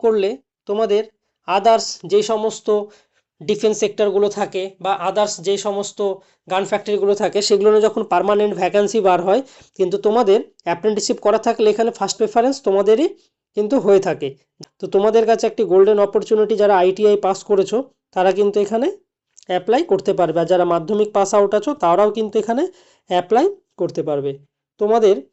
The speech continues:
এই ফর্ম ফিল আপ স্টার্ট হবে, যেই ডেট থেকে স্টার্ট হচ্ছে, তারপরে তোমরা ফর্ম ফিল আপটা শুরু করে দেবে। আর ফর্ম ফিল আপ করার পরে তোমাদের যেই সিলেকশন প্রসেসগুলো আছে, এটা মেরিট বেসিসেই হয়ে থাকবে।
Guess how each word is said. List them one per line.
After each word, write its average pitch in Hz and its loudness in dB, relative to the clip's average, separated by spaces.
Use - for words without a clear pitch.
এই 190 -2
ফর্ম 202 0
ফিল 220 2
আপ 220 -4
স্টার্ট 208 2
হবে, 208 2
যেই 202 4
ডেট 202 4
থেকে 214 0
স্টার্ট 196 0
হচ্ছে, 202 -6
তারপরে 185 0
তোমরা 202 0
ফর্ম 185 -2
ফিল 190 -2
আপটা 196 -2
শুরু 185 -4
করে 196 0
দেবে। 208 0
আর 156 -2
ফর্ম 190 0
ফিল 208 2
আপ 202 -6
করার 202 4
পরে 226 0
তোমাদের 180 -2
যেই 180 0
সিলেকশন 196 -2
প্রসেসগুলো 190 0
আছে, 196 -4
এটা - -4
মেরিট 175 0
বেসিসেই 247 -2
হয়ে 160 -2
থাকবে। 139 -6